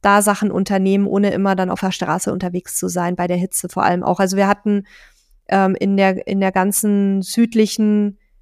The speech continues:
im ganzen südlichen Teil der Reise halt jeden Tag irgendwie fünfunddreißig, sechsunddreißig Grad in einem Auto ohne Klimaanlage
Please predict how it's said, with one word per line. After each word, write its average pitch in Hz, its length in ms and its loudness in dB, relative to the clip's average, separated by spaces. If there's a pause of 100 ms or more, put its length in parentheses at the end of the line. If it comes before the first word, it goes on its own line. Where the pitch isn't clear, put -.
(360)
im 196 240 0
ganzen 196 280 2
südlichen 214 480 0
Teil 196 240 2
der 190 180 2
Reise 196 420 2
halt 190 200 0
jeden 196 200 -2
Tag 190 240 -2
irgendwie 202 240 0
fünfunddreißig, 196 600 -2
sechsunddreißig 190 680 -2
Grad 185 320 0
in 196 140 -2
einem 190 100 -2
Auto 196 320 0
ohne 196 220 -2
Klimaanlage 196 960 -2